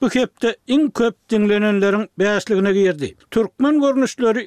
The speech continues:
kırk beşinji hepde atly foto sergimiz bu hepde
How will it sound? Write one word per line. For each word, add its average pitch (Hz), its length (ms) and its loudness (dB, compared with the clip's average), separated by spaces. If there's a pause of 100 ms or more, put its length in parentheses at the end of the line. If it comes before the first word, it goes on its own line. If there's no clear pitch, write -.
kırk - 320 -4
beşinji 214 520 -2
hepde 294 300 -2
atly 240 360 -2 (140)
foto 220 300 0
sergimiz 202 520 0 (240)
bu 254 120 0
hepde 262 440 -2